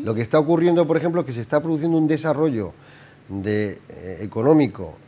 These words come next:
en África, que es un territorio y un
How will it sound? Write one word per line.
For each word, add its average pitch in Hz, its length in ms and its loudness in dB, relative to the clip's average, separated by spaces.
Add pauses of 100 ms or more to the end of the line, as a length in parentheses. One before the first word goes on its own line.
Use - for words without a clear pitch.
en 101 260 -8 (100)
África, 151 600 -2 (260)
que 101 120 -8
es 98 100 -8
un 113 140 -4
territorio 101 720 -4 (440)
y 92 80 -6
un 113 400 0